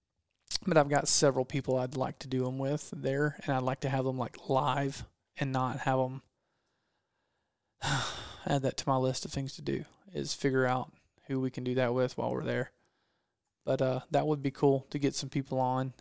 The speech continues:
Uh, if you have suggestions of who you wanna hear podcasts with, send me suggestions. If I know 'em, I'll ask 'em. And, uh, if I don't know 'em, I'll ask 'em. I don't care.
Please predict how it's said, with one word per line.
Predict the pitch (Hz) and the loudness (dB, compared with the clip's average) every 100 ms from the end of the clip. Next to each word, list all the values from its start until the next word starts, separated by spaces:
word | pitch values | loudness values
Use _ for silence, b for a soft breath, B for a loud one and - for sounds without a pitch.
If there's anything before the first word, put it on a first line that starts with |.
| - | -6
Uh, | 131 127 | -2 0
if | - - | -2 -2
you | 139 | 2
have | 139 139 | 2 2
suggestions | - - 131 135 127 139 135 | 0 -2 2 4 4 0 -4
of | 123 | -4
who | 135 | -4
you | 135 135 | -2 -2
wanna | 131 | -2
hear | 131 | -2
podcasts | 127 127 123 127 123 | 0 0 0 0 0
with, | 135 131 - - | 2 2 0 -10
send | - - 131 | -6 -4 -4
me | 131 | -4
suggestions. | - 135 127 123 - 127 | -4 0 2 2 0 0
If | 127 | 0
I | 127 | 0
know | 127 127 | 2 2
'em, | 123 | 0
I'll | 120 120 | -2 -6
ask | 120 - | -4 -6
'em. | 127 - _ _ _ _ _ _ _ _ _ | -8 -16 _ _ _ _ _ _ _ _ _
And, | 165 127 123 | -8 -4 0
uh, | 120 127 131 | 0 0 -4
if | 135 | -2
I | 131 | 2
don't | 135 131 | 2 0
know | 127 | -2
'em, | 117 | -4
I'll | 117 117 | -6 -6
ask | - - | -8 -10
'em. | 131 | -8
I | |
don't | 127 127 | -8 -8
care. | - - | -10 -10